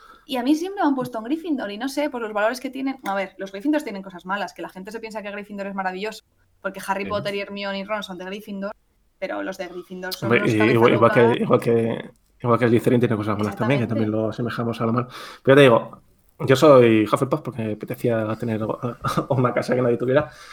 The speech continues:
Speaker 2: y también por la, por Newt Scamander, que me gusta mucho.
Speaker 1: Ay, sí,
Speaker 2: Y
Speaker 1: Hufflepuff son muy buenos amigos, ¿eh? Muy
Speaker 2: Sí,
Speaker 1: nobles, muy
Speaker 2: sí, sí,
Speaker 1: leales.
Speaker 2: sí.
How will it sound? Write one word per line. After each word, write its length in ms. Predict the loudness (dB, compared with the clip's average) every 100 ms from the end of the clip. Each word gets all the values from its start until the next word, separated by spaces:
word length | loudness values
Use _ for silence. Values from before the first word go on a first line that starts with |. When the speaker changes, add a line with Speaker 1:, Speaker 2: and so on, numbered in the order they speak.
| -20 _ -4
Speaker 2:
y 100 | -2
también 200 | 0 0
por 100 | 4
la, 320 | 6 6 2
por 100 | 0
Newt 120 | -4
Scamander, 340 | -2 -2 -2 -2
que 60 | -6
me 60 |
gusta 180 | -8 -12
mucho. 220 | -14 -18 _ _
Speaker 1:
Ay, 240 | -12 -10 -12
sí, 160 | 4
Speaker 2:
Y 320 | 8 8 8 8
Speaker 1:
Hufflepuff 300 | 8 6 4
son 80 | 2
muy 80 | -2
buenos 280 | -6 -10 -12
amigos, 420 | -12 -12 -14 -14
¿eh? 140 | -14 -16 _ -16
Muy 140 | -14
Speaker 2:
Sí, 40 | -6
Speaker 1:
nobles, 500 | -2 0 0 -4 -8
muy 60 | -10
Speaker 2:
sí, 80 | -8
sí, 60 | -8
Speaker 1:
leales. 120 |
Speaker 2:
sí. 120 | -10